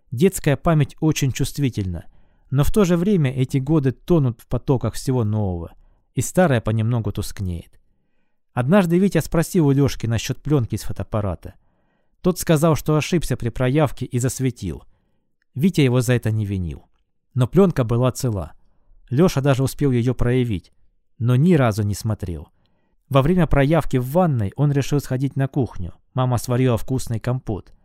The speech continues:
А потом вернуться, забрать плёнку и позвонить Вите. Уже скрутив рулончик и закладывая его в баночку, он услышал рык из сливного отверстия.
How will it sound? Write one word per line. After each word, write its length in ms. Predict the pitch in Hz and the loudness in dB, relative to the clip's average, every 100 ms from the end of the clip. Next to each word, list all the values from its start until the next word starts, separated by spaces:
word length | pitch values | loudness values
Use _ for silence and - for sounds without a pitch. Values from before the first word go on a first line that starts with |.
| _ _ _ | _ _ _
А 100 | 113 | -2
потом 340 | 143 147 202 | 0 2 0
вернуться, 460 | 160 175 220 196 123 | 2 0 0 -2 -2
забрать 360 | 120 117 135 - | -2 0 -2 0
плёнку 360 | 165 180 - | 0 0 -2
и 40 | 107 | -2
позвонить 520 | 120 120 127 151 120 | -2 0 0 -2 -4
Вите. 400 | 101 90 - - _ _ _ _ _ _ - | -6 -8 -12 -20 _ _ _ _ _ _ 0
Уже 220 | 143 190 | 4 4
скрутив 460 | - 156 - 156 | 2 -2 0 2
рулончик 580 | 147 160 190 156 - - | 2 4 4 2 0 -6
и 80 | 120 | -2
закладывая 560 | 131 - 156 135 127 120 | -2 0 -2 0 0 0
его 260 | 127 131 | 0 0
в 60 | 120 | 0
баночку, 600 | 143 165 110 - - - - _ _ _ _ | 0 2 0 -6 -14 -16 -20 _ _ _ _
он 160 | 156 151 | 2 2
услышал 460 | 127 143 127 123 113 | 2 0 0 2 2
рык 260 | 147 - | 2 0
из 180 | - 110 | -6 -8
сливного 480 | 127 117 120 113 107 | -4 -2 0 0 -2
отверстия. 640 | - 101 95 - - 67 | -2 -6 -6 -10 -14 -16